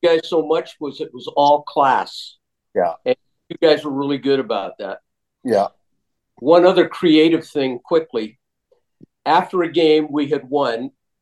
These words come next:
Speaker 1: they run and interview, uh, Ferraro, Bob
Speaker 2: <laughs>
Speaker 1: Ferraro's brother. He was standing up for the name Hammerhead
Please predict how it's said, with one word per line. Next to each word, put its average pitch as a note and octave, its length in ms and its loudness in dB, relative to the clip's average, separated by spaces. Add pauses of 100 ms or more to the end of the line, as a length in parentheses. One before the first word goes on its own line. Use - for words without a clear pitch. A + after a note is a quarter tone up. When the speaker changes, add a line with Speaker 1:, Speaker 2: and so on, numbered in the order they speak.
(240)
Speaker 1:
they C#3 120 -6
run D3+ 420 4
and C#3+ 320 -2
interview, D3+ 540 0 (680)
uh, A#2 280 -2
Ferraro, C#3+ 720 0 (680)
Bob C#3+ 360 -4
Speaker 2:
<laughs> - 0 -
Speaker 1:
Ferraro's D3 260 -4 (340)
brother. B2 320 -8 (2250)
He F#3+ 280 -4
was E3 240 0
standing E3+ 460 2
up D#3+ 180 2
for E3 60 -8
the C#3 100 -4
name C#3 280 -2
Hammerhead B2 640 -4